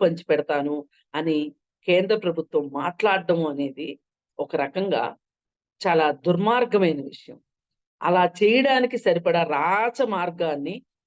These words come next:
వాళ్ళు జీఎస్టీ ద్వారా వేసుకున్నారు. ఇప్పుడు స్టేట్ ట్యాక్స్, సెంట్రల్ ట్యాక్స్, రెండు ట్యాక్స్లు నువ్వు తీసుకుంటున్నావు, తీసుకొని స్టేట్కి నేను డబ్బులు ఇస్తాను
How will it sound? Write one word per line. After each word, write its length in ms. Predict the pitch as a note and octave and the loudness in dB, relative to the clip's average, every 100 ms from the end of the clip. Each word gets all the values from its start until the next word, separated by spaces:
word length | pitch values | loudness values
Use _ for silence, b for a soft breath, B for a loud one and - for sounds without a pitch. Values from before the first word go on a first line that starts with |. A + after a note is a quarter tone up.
| _ - | _ -6
వాళ్ళు 280 | D3 D3+ F3 G#3 _ _ _ | -4 -2 -4 -6 _ _ _
జీఎస్టీ 440 | F#3 G#3+ A3+ - F3+ D3+ | 0 2 2 0 -2 2
ద్వారా 220 | D3 E3 E3 | 0 2 0
వేసుకున్నారు. 540 | C#3+ C#3+ C#3+ B2+ - _ _ _ _ _ _ _ _ _ _ _ _ _ _ _ _ _ _ _ _ _ _ _ _ _ _ _ _ _ _ _ _ _ _ | -2 -4 -16 -18 -20 _ _ _ _ _ _ _ _ _ _ _ _ _ _ _ _ _ _ _ _ _ _ _ _ _ _ _ _ _ _ _ _ _ _
ఇప్పుడు 180 | A3+ G#3+ | -6 -6
స్టేట్ 340 | - A#3+ B3+ C#4 - _ _ - | 4 4 4 0 -6 _ _ -2
ట్యాక్స్, 360 | F3 F3+ - G#3 - _ _ - | 0 0 -4 -10 -10 _ _ 0
సెంట్రల్ 340 | E3+ F3+ F#3 E3 | 2 2 0 2
ట్యాక్స్, 320 | D3+ - D3+ D3 - D#3+ | 0 -2 -10 -10 0 0
రెండు 200 | F3 F#3 F3+ | 2 2 2
ట్యాక్స్లు 380 | D3 - D3 C3 - _ _ _ _ - | 0 -2 -12 -14 -14 _ _ _ _ -8
నువ్వు 180 | E3 E3 | -8 -4
తీసుకుంటున్నావు, 640 | F3+ F3 E3+ C#3 - - _ _ _ _ _ - | -4 -4 -8 -6 -10 -14 _ _ _ _ _ -10
తీసుకొని 460 | G3+ - G3+ A3+ - _ _ _ _ _ _ _ _ _ _ _ - | -10 -2 -2 0 -4 _ _ _ _ _ _ _ _ _ _ _ -20
స్టేట్కి 460 | _ A3+ A#3 A#3 C4+ | _ 4 4 2 0
నేను 140 | A3 F3 | 2 4
డబ్బులు 220 | E3 G3 G3+ | 2 2 -2
ఇస్తాను 320 | G3 E3+ D#3 | 0 0 0